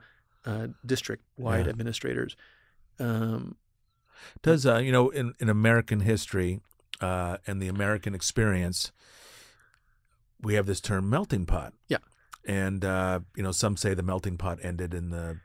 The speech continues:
Speaker 2: thirties and forties after the major migrations of,
Speaker 1: Yeah.
Speaker 2: uh, the Irish and the, you know, the Poles and the Germans and whatnot. Uh, it does, is D E I, uh, you, you,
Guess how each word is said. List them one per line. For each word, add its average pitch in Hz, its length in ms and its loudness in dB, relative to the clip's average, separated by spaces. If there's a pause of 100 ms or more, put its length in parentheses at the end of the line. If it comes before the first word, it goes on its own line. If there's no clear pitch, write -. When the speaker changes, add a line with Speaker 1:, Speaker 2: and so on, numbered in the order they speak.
(140)
Speaker 2:
thirties 90 320 -2
and 85 100 -8
forties 87 300 -2
after 85 160 -6
the 80 80 -8
major 87 300 -4
migrations 82 680 -6
of, 87 220 -6
Speaker 1:
Yeah. 92 80 -4
Speaker 2:
uh, 85 260 -6 (720)
the 87 140 0
Irish 85 420 -4
and 85 200 -8
the, 85 340 -8
you 98 60 -6
know, 85 80 -6
the 85 100 -6
Poles 85 460 -4
and 85 280 -10
the 87 60 -12
Germans 85 360 -6
and 90 100 -8
whatnot. 90 320 -6 (500)
Uh, 90 360 0 (840)
it 151 100 0
does, 143 280 2 (120)
is 139 140 2
D 220 280 4
E 202 40 8
I, 165 220 8 (1080)
uh, 165 260 0 (120)
you, 165 280 -8
you, 165 160 -10